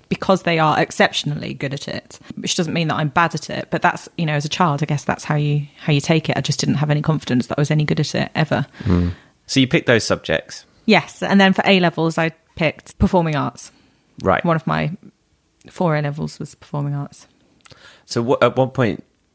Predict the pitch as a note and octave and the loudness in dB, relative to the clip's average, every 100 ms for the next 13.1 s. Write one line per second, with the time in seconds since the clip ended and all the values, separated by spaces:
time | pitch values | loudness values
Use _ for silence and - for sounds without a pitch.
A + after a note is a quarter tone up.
0 | _ _ - - _ A2+ A2 F#2+ F#2 - | _ _ -20 -20 _ -4 -2 0 -2 -2
1 | - F#2+ F2+ A2+ G#2+ D#2 F2+ F#2 E2 E2 | -4 -8 -2 -2 0 0 2 2 -2 -6
2 | - G2 G#2 F#2 F#2 - F#2+ F2 F2+ - | -2 4 4 4 0 0 0 0 -8 -4
3 | F#2 A2 C#3 - - F2 F2+ - F2 C2+ | -2 -2 -6 -8 -8 -8 -8 -6 -8 -10
4 | - - - F#3+ F#3 F3 F3 F3+ F3+ E3+ | -18 -20 0 4 4 4 2 2 2 0
5 | D#2+ C#2 - _ - - - A3+ A#3+ A#3+ | -4 -8 -10 _ -20 -20 2 4 4 2
6 | A3+ - - G#3+ G3+ G3+ G3 - G3 A3+ | 0 -4 -4 -2 0 -2 -2 -4 0 0
7 | A3+ - - F#3 F3 D#3+ D#3 D#3 D#3+ _ | 0 -8 -4 -2 -2 -2 -2 -4 -6 _
8 | - D#3 F3 E3 E3 D#3+ D#3 D3+ D3 - | -8 2 2 2 0 0 0 -2 -4 -4
9 | D3 D3 D#3 D3+ D3+ D3 D3 - E3 - | -4 -2 -2 -2 -2 0 -2 -2 -4 -2
10 | D3 D3 - - _ G3+ - B3 - - | -4 -4 -6 -14 _ 2 2 -2 -8 0
11 | F3+ D#3+ A3+ G#3 G3+ G#3 F#3+ - F3 E3+ | 0 2 2 2 0 0 0 0 0 0
12 | D#3+ E3+ - C#3+ D3+ - F3 D3+ D3+ - | -2 -4 -2 -2 -4 -2 -2 0 -2 -10